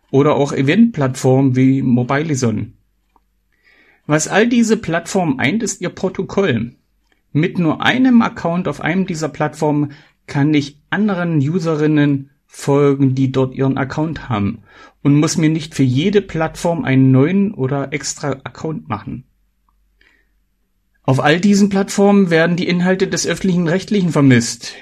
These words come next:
für die wir ja schon bezahlt haben und die ihr aber ohne Bedenken auf, äh, auf rechtlich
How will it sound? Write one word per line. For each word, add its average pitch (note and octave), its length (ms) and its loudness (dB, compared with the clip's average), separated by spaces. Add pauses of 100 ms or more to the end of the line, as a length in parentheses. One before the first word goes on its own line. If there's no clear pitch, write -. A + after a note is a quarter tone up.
(140)
für - 220 -4
die C#3+ 240 -4
wir D3 260 2 (300)
ja C3 160 0
schon C#3+ 260 -2
bezahlt E3 580 -4
haben C#3+ 440 -2 (340)
und C#3 220 2
die F3 80 -2
ihr F3 140 4
aber C3+ 260 -2
ohne A3+ 240 4
Bedenken E3 680 -4 (380)
auf, B2+ 420 -4 (140)
äh, A#2 320 4 (500)
auf B2 280 -4
rechtlich C3 600 -2